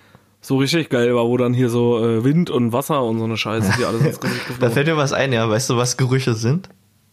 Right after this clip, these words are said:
Speaker 1: Was Gerüche sind?
Speaker 2: Ja, Gerüche sind einfach nur Partikel, die du durch die Nase einatmest.
Speaker 1: Okay.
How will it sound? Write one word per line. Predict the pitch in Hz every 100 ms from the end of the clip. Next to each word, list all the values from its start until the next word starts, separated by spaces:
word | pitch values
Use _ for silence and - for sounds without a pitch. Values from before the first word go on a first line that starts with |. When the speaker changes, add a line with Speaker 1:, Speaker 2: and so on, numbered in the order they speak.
| _ _ _ _ _ -
Speaker 1:
Was | 127 -
Gerüche | 127 131 175 220
sind? | 208 220 214 - _ _ _ -
Speaker 2:
Ja, | 90 117
Gerüche | 113 113 165 170
sind | 156 143 147 160
einfach | 117 127 143
nur | 139 131 127 117
Partikel, | - 107 - 151 185 170
die | 147 135
du | 135
durch | 127 127
die | -
Nase | 123 98 110 110 113 107 127 - _
einatmest. | - 92 95 92 87 - _ _ _ _ _ _ _ _ _ _ _ _ _ _ _ _ _ _ _ _ _ _ _ _ _ -
Speaker 1:
Okay. | 120 -